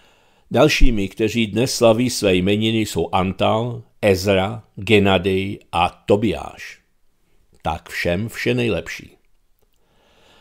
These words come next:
Na mezinárodní scéně máme dnes Mezinárodní den povědomí o albinismu a v Jemenu je Den reforem.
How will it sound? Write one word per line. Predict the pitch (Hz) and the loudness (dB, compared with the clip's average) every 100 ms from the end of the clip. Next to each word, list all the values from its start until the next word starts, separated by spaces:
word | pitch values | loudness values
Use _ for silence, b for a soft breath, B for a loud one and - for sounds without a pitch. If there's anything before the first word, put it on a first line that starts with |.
| _ | _
Na | - 104 | -2 2
mezinárodní | 110 123 131 135 131 123 123 123 | 4 4 4 4 4 4 0 -2
scéně | - 175 147 101 87 87 - | 0 4 4 4 0 -2 -2
máme | 101 104 107 | 0 2 0
dnes | 107 107 101 | 0 -4 -4
Mezinárodní | 101 101 104 120 117 117 117 120 | 0 0 0 0 2 2 0 0
den | 113 110 98 | 0 0 2
povědomí | 107 104 110 110 113 120 | 2 4 4 4 2 0
o | - 98 95 | -2 0 2
albinismu | 92 85 95 87 92 87 95 98 131 b b b b | 2 2 -2 -2 -2 -4 -6 -8 -8 b b b b
a | 98 | 0
v | 90 | 4
Jemenu | 104 131 160 131 87 82 | 4 4 4 2 0 -4
je | - 95 95 | -2 2 2
Den | 90 101 101 | 2 0 2
reforem. | 104 101 - 98 71 69 69 | -2 -2 -2 -4 -4 -10 -16